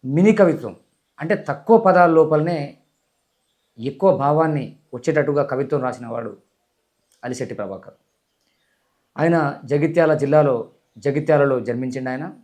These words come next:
ఆయన జీవితకాలం కేవలం ముప్పై ఐదు సంవత్సరాలే ఆయన జీవించి ఉన్నప్పటికీ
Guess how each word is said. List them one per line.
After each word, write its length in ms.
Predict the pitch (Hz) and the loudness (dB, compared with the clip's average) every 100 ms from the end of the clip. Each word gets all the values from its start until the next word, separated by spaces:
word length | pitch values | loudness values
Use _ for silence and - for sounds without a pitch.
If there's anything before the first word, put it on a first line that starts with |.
| _ _ _ _ _ | _ _ _ _ _
ఆయన 100 | 135 | -4
జీవితకాలం 720 | 151 147 170 175 156 147 123 - _ _ _ _ _ _ _ _ | -4 -2 -2 -2 -2 -4 -6 -12 _ _ _ _ _ _ _ _
కేవలం 280 | - 165 165 | -2 0 0
ముప్పై 220 | 135 160 | -2 -2
ఐదు 100 | 156 | -2
సంవత్సరాలే 680 | 151 135 131 151 147 110 - _ _ _ - | -4 -8 -4 0 0 -2 -8 _ _ _ -18
ఆయన 80 | 117 | -16
జీవించి 420 | 101 120 147 143 | -10 -6 -6 -8
ఉన్నప్పటికీ 480 | 120 127 123 110 - | -12 -10 -10 -12 -16